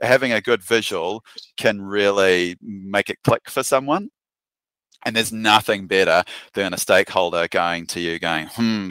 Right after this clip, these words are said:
how's it gonna work for this?" And you go, "Oh, I've got a visual for that." Boom, there it is. And they're like, "Yeah, okay, I get it."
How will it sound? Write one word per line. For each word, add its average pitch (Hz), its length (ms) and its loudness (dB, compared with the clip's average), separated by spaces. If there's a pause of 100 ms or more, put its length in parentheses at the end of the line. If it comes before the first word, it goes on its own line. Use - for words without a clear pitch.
how's 131 340 4
it 113 80 -6
gonna 101 200 -6
work 101 220 -2
for 98 120 -12
this?" 113 320 4
And 92 100 -10
you 87 120 -8
go, 85 240 0
"Oh, 87 80 2
I've 76 140 0
got 82 120 -6
a - 20 -10
visual 80 300 -12
for - 80 -18
that." 78 220 -4 (200)
Boom, 90 260 2 (500)
there 95 180 4
it 87 80 2
is. - 460 0 (140)
And 82 220 -10
they're 82 200 -6
like, 80 220 -4
"Yeah, 87 340 2
okay, 92 340 4
I 82 160 0
get 87 240 -2
it." 78 140 -4